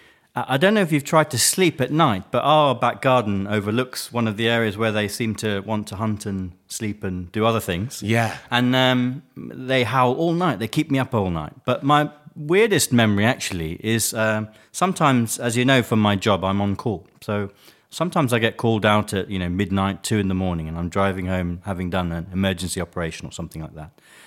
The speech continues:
Speaker 1: I drive home, and you're trying to park, you're a bit dre-, bleary-eyed, it's a sort of two, three in the morning, and there's a fearless fox as you open the door, looking out at you as you're trying to enter your front door.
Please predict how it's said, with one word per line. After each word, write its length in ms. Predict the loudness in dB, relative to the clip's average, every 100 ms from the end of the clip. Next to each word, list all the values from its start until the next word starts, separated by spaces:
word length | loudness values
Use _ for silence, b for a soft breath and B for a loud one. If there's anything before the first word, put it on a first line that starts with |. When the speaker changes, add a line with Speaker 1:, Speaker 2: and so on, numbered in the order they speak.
| B
Speaker 1:
I 120 | -8
drive 340 | 0 2 2 2
home, 400 | -2 -2 -4 -6
and 360 | -2 0 0 -4
you're 200 | -10 -6
trying 240 | 0 0
to 80 | 0
park, 400 | 2 2 2 -2
you're 140 | -6 -2
a 60 |
bit 180 | 0 -2
dre-, 260 | 0 0 0
bleary-eyed, 920 | -8 -16 -2 2 4 4 4 2 -2
it's 180 | -10 -10
a 60 |
sort 180 | -8 -6
of 140 | -8 -10 b b b -18
two, 240 | -4 -2 0
three 240 | 0 2
in 40 | 4
the 60 |
morning, 440 | 2 2 0 -4 -4
and 120 | -2
there's 140 | 0
a 60 | 0
fearless 360 | 4 4 4 2
fox 380 | 0 0 -2
as 100 | -4
you 120 | -2 0
open 380 | -2 -2 -4
the 60 | -2
door, 460 | 0 0 0 -4 -10 b b _
looking 420 | -4 -2 -2 0
out 260 | 0 -2 -6
at 100 | -6
you 300 | -4 -4 -6
as 160 | -8 -8
you're 80 |
trying 240 | -2 0 0
to 100 | 2
enter 220 | 0 0
your 120 | -2
front 260 | -2 -4 -2
door. 300 | -4 -4